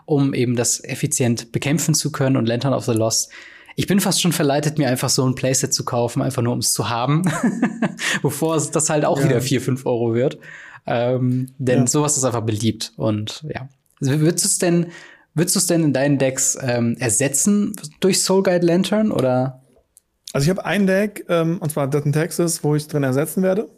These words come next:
Speaker 1: Mhm.
Speaker 2: weil mein eigener Friedhof ist mir egal und ich kann eine Karte mehr ziehen. Was will ich mehr?
Speaker 1: Mhm.
Speaker 2: Ähm, aber die meisten anderen Decks, die ich habe, sind leider Gottes auf ihren Friedhof angewiesen.
Speaker 1: Ja, okay.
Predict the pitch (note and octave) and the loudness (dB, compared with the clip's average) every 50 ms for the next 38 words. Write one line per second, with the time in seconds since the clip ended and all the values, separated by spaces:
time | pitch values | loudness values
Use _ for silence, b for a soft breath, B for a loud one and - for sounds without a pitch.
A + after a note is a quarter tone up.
0 | _ - C3+ A#2+ B2+ D3+ F3 - C3 C3 C3 C3 C3 C3+ C3 - - C#3 C3 C3 | _ -2 0 2 2 0 0 0 0 0 2 2 2 0 -2 -4 -4 -4 -4 -4
1 | C3+ C#3 - - C#3 C#3+ D3+ D#3 D3+ - D#3 D3+ D3 - D3+ C#3+ C3+ B2+ - B2+ | -4 -4 -4 -2 -2 0 0 -2 -2 -2 -2 -2 -2 0 0 0 0 0 0 2
2 | C#3 D3+ D3 C#3 C#3 - - B2+ B2 - C3 B2+ B2 B2 A#2+ B2+ B2+ - - F3+ | 2 2 0 0 -2 -2 -4 -4 -2 -2 -2 -2 0 0 0 -2 -2 -2 -2 -2
3 | F3+ F#3 G#3 - - F#3+ F3 - _ - D#3+ C#3+ C3 - - C3 B2 A#2+ B2 B2 | -2 -2 -4 -8 -10 -12 -14 -14 _ -10 -8 -6 -4 -2 0 0 0 0 0 0
4 | B2 C3 F#3+ - _ _ _ _ _ - A#2+ A2+ E3 A3 - - - - - C#3 | 0 0 -2 -4 _ _ _ _ _ -4 0 0 0 0 -2 -6 -10 -6 -2 0
5 | C3 C3 C3+ C#3 F3 - - _ - C3 C3 C3+ C3+ C3+ C3+ C3 C3 C#3 C3 C3+ | 0 0 0 -2 -4 -6 -10 _ -2 0 0 2 2 2 0 0 0 0 0 0
6 | C#3+ D3+ D3+ - - D#3 D3+ E3 F3 E3+ E3 D3+ D#3 D3 D3 - - C#3 C3+ C#3 | 0 0 -2 -4 -4 -2 0 2 4 4 4 2 2 0 0 -2 0 0 0 0
7 | C#3 C3 C3 C3 C3+ B2+ B2+ B2+ B2 B2 A#2+ C3 C3 C3+ B2+ B2 B2+ B2+ B2+ B2+ | 0 2 2 2 2 2 2 0 0 2 2 2 2 2 2 2 0 0 -2 -4
8 | B2+ C3+ B2 B2+ A#2 A#2 - - A2+ A2+ - A#2+ A2 A2 A2 A2 A2 B2 C3+ - | -6 -6 -6 -6 -6 -6 -6 -8 -8 -8 -8 -8 -8 -8 -8 -8 -8 -10 -12 -14
9 | _ _ _ _ _ - - - B2 A2 G#2 G2 G2+ G#2+ - - A2+ G#2 G#2+ | _ _ _ _ _ -12 -6 -2 -2 0 0 -2 -4 -4 -6 -6 -6 -6 -8